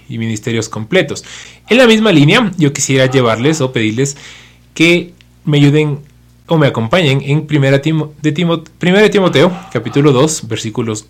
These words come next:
once y doce. Aquí Pablo va a decir algo bastante similar. Les voy a leer en la versión,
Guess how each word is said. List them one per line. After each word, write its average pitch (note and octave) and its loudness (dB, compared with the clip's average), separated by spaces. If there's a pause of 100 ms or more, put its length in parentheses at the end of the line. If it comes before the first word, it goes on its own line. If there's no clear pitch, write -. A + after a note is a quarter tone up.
once B2 -4
y A2+ 0
doce. G2+ -6
Aquí C4 0
Pablo A#3+ 0 (300)
va F3 4
a F3 2
decir D3 0
algo D3+ 2
bastante G#2+ -8
similar. E3 0
Les A2+ -4
voy D3 4
a D#3 4
leer C#3 2
en A#2+ -2
la A2+ 0
versión, C#3 -2